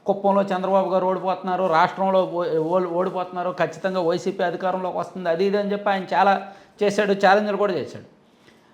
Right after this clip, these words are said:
ప్రభుత్వం మారింది, కూటమి ప్రభుత్వం వచ్చింది, ఆ ఛానల్ లేదు, ఆయన లేడు, ఆయన ఎక్కడున్నాడో కూడా తెలియదు.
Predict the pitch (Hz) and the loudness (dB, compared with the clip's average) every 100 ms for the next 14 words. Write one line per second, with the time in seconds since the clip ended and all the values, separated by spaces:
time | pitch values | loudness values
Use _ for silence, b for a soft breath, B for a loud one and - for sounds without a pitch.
0 | b _ _ _ _ 208 208 226 226 202 | b _ _ _ _ 4 6 4 2 6
1 | 202 202 240 247 214 214 202 196 190 196 | 4 4 0 2 0 0 -2 -2 -2 -4
2 | 190 208 214 233 196 190 190 202 202 202 | -4 -2 2 2 2 0 0 0 0 4
3 | 240 220 185 175 147 107 - 165 165 175 | 6 6 4 0 0 -4 -2 2 2 2
4 | 185 190 180 175 185 147 123 107 | 0 2 2 4 2 0 -4 -6